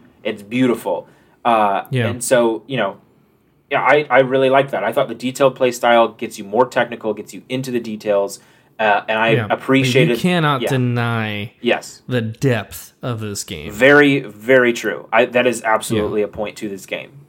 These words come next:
Speaker 1: And then, you know, that, that is, you know, that's part, that's really all I have to say about playability, but it just really bothered me that some things in the game were useless.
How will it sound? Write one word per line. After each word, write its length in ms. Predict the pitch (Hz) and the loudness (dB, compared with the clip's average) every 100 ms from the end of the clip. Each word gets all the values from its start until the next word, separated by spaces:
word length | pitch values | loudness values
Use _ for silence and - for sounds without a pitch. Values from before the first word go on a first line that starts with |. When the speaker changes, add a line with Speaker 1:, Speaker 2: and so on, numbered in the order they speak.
| _ | _
Speaker 1:
And 240 | 113 107 104 | -6 -4 -2
then, 320 | 104 101 - - | -4 -6 -18 -8
you 100 | 131 | -6
know, 180 | 101 - - | -6 -10 -6
that, 260 | 113 - - | -6 -6 -6
that 180 | 113 | -6
is, 260 | 117 110 - _ _ | -4 -8 -12 _ _
you 120 | 113 | -16
know, 160 | 95 - | -16 -8
that's 160 | - 120 | -2 -2
part, 240 | - 117 | 2 2
that's 180 | 196 233 | 4 2
really 200 | 226 202 | 6 8
all 120 | 170 | 8
I 60 | 160 | 6
have 100 | 147 | 4
to 60 | 139 | -4
say 120 | 143 | 0
about 180 | 120 - | 0 0
playability, 600 | 135 123 107 113 131 143 - - | 0 0 -2 -4 -4 -6 -10 -2
but 80 | |
it 60 | 131 | 0
just 200 | 131 165 | 0 -6
really 540 | 113 127 131 123 120 - _ - | -2 2 4 4 0 -6 _ -16
bothered 500 | 110 127 123 104 98 | -2 0 0 -2 -10
me 300 | 101 101 107 _ - | -16 -18 -18 _ -6
that 140 | - | -4
some 300 | - 156 147 | 0 0 2
things 220 | 143 135 | 0 0
in 60 | 113 | -2
the 60 | 110 | -4
game 180 | 110 101 | -4 -4
were 80 | |
useless. 580 | 95 98 - - - - | -6 -8 -6 -8 -8 -14